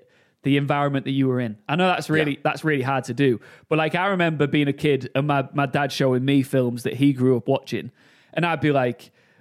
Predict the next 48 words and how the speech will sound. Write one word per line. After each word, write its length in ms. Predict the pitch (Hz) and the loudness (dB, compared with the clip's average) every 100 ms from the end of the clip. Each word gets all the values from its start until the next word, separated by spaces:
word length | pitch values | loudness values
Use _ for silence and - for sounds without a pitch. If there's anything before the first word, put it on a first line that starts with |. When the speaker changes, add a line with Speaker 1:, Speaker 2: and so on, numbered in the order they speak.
| - | 0
Speaker 1:
"Oh, 420 | 156 151 139 123 | 2 4 2 2
the 140 | 120 | -2
special 420 | 123 - 160 - 131 | -4 -2 -2 0 -2
effects 340 | 120 143 - | 0 -2 -2
are 120 | 113 | -4
awful," 500 | 123 123 117 120 107 | -4 -4 -6 -10 -8
or 160 | 120 127 | -8 -2
whatever. 540 | 139 151 156 120 104 131 | 2 4 2 0 -4 -6
Speaker 2:
<laughs> 40 | - - - - - _ - _ - | -12 -8 -8 -8 -14 _ -20 _ -4
Speaker 1:
And 180 | 202 208 | -2 0
that'd 180 | 269 226 | 0 0
be 80 | |
the 80 | 240 | 0
case 280 | 247 220 185 | 2 0 2
now. 160 | 247 170 | 2 2
If 100 | 185 | 2
you, 140 | 233 | 2
like, 200 | 208 170 | 2 2
watch 180 | 185 175 | 0 -2
some 260 | 165 190 | -4 0
of 40 | 170 | 2
the 120 | 175 | 4
O 80 | 165 | 2
G 160 | 175 | 0
Star 260 | 156 180 190 | 0 0 2
Wars, 160 | 160 143 | 2 0
if 100 | 156 | 0
you 100 | 196 | 2
watch 220 | 190 180 | 2 0
some 160 | 175 180 | -2 -2
of 80 | 147 | 0
the 80 | 143 | 2
newer 220 | 240 247 | 2 2
stuff 220 | - 123 | 0 -2
first, 360 | 165 160 120 - | 2 2 0 -2
they'd 120 | 151 | 0
be 40 | |
like, 180 | 160 139 | 2 2
"Oh, 180 | 233 294 | 2 2
what's 200 | 254 240 | 0 -2
happened 240 | 285 302 254 | -2 -4 -8
to 80 | 277 | -6
the 100 | 285 | -8
special 480 | - - 269 277 | -8 -4 -4 -2
effects? 320 | 262 294 277 226 | 0 0 -2 -6
This 160 | 269 | -8
is 100 | 254 | -2
awful." 460 | 277 285 262 208 | 0 0 0 -4